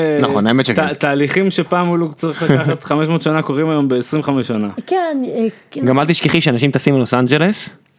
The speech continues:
Speaker 3: ואז הם
Speaker 1: ואז
Speaker 3: מגיעים.
Speaker 1: חוזרים מעורבים. כי שמה, שמה זה, את יודעת, כל החר-, יש לי הרבה חברים ש-, בהייטק, והם טסו ל-,
Speaker 3: ואז
Speaker 1: ל-,
Speaker 3: התחתנו.
Speaker 1: לוואלי. עזבי, התחתנו. בוא נתחיל ב-, מההתחלה.
Speaker 3: ואז
Speaker 1: זה
Speaker 3: התבוללו.
Speaker 1: עזבי, התבוללו. הם התחילו ב-,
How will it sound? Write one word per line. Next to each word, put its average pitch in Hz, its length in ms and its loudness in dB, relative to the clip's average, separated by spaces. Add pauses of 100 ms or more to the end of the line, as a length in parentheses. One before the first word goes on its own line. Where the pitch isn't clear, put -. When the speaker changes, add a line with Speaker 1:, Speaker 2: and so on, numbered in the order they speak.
Speaker 3:
ואז 196 240 -2
הם 214 60 -2
Speaker 1:
ואז - 100 2
Speaker 3:
מגיעים. 170 140 0
Speaker 1:
חוזרים 147 240 4
מעורבים. 127 420 2 (600)
כי 127 120 0
שמה, 143 320 2 (100)
שמה 147 240 2
זה, 135 80 2
את - 100 0
יודעת, - 240 -2
כל 147 220 0
החר-, 143 300 0 (240)
יש - 100 -2
לי 143 60 4
הרבה 131 160 2
חברים 135 480 2
ש-, - 160 -8 (880)
בהייטק, 113 440 0
והם 117 120 2
טסו 123 320 0
ל-, 107 100 2 (760)
Speaker 3:
ואז 233 160 0
Speaker 1:
ל-, - 40 0
Speaker 3:
התחתנו. 113 160 2
Speaker 1:
לוואלי. 120 380 4 (520)
עזבי, 156 160 4
התחתנו. 107 340 0 (260)
בוא 165 80 4
נתחיל 190 260 4
ב-, 165 120 6
מההתחלה. 123 420 0
Speaker 3:
ואז 277 100 2
Speaker 1:
זה 302 80 2
Speaker 3:
התבוללו. 254 420 0 (280)
Speaker 1:
עזבי, 123 260 2
התבוללו. 247 440 2 (440)
הם 131 140 4
התחילו 196 360 4
ב-, 196 220 2